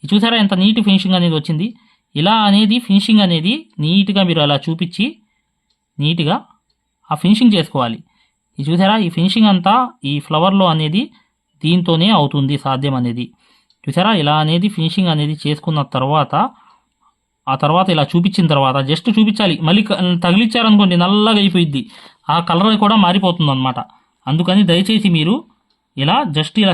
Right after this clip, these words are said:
చూపించండి. ఆ వేడి అనేది చూపిస్తే అది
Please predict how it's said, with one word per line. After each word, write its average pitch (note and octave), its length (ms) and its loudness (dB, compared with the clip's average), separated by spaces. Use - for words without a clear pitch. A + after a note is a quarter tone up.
చూపించండి. E3 480 -2
ఆ C3 240 -4
వేడి E3+ 300 2
అనేది B2+ 240 -4
చూపిస్తే G#3+ 400 0
అది E3 120 0